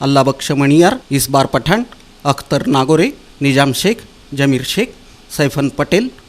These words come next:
जाकीर मणियार, जावेद लकडे, शरीफ इनामदार, मकबूल शेख, नागेश बत्तुल, नजीर शेख, कादर शेख, जावेद शेख, अज्जू कुमठे, समीर उस्ताद, प्राध्यापक राहुल बोळकोटे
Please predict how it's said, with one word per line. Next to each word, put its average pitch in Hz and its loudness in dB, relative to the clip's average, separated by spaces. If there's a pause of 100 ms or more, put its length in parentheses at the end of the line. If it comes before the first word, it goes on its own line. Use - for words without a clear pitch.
(300)
जाकीर 139 0
मणियार, 143 4 (640)
जावेद 135 2
लकडे, 160 0 (520)
शरीफ 143 0 (100)
इनामदार, 147 2 (600)
मकबूल 139 0
शेख, 190 0 (200)
नागेश 139 -2
बत्तुल, 143 -2 (400)
नजीर 139 0
शेख, - -2 (260)
कादर 135 2
शेख, - 0 (260)
जावेद 139 0
शेख, 233 -2 (360)
अज्जू 135 -2
कुमठे, 139 -2 (380)
समीर 143 2 (160)
उस्ताद, 185 -2 (420)
प्राध्यापक 135 -2
राहुल 135 0
बोळकोटे 135 -2